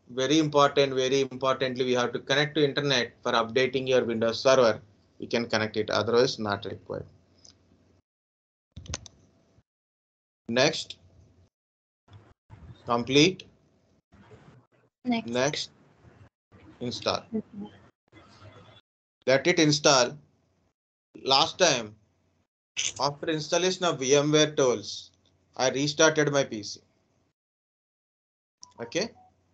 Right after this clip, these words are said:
Speaker 1: after, uh, uh, installation, I done yes, restart.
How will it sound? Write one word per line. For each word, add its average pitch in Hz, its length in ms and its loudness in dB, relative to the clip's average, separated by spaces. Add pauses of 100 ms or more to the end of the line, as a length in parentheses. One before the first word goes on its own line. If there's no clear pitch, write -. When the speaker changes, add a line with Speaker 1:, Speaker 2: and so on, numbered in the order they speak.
Speaker 1:
after, 131 260 0
uh, 123 300 2
uh, 127 300 2
installation, 131 840 0 (600)
I 123 60 -2
done 135 240 2
yes, 139 640 2 (720)
restart. 123 480 -8